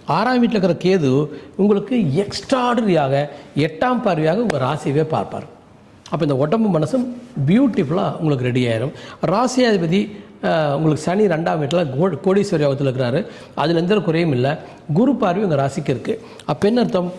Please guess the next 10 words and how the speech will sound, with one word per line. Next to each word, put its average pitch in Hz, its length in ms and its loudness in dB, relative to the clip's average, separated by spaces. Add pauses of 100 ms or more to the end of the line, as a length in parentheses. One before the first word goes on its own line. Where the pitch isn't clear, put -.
(300)
இந்த 147 160 2
வருடத்தின் 180 460 0
இரண்டாயிரத்தி 202 460 0
இருபத்தி 175 400 2
ஆறின் 160 340 -2
கடைசி 196 440 -2
இரண்டு 160 280 0
மாதங்கள் 143 460 0 (540)
கோல்டன் 233 460 2
ஜூப்ளி 196 300 0